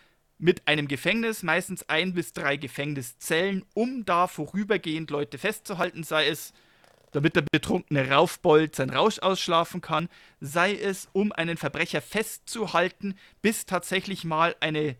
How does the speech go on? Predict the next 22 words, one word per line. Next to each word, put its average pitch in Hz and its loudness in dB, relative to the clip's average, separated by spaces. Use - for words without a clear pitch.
höhere 175 2
Gesetzesgewalt 135 -4
kommt 185 -2
und 156 -6
den 147 4
mitnimmt 185 -2
und 151 -8
zum 160 -4
nächsten 143 -4
Gericht 151 -4
bringt, 196 0
weil, 127 -2
wie 135 -6
gesagt, 151 -4
das 156 -6
Gericht 147 -6
kann 160 -2
mehrere 170 -2
hundert 180 0
Meilen 160 -2
weg 165 -4
sein. 143 -8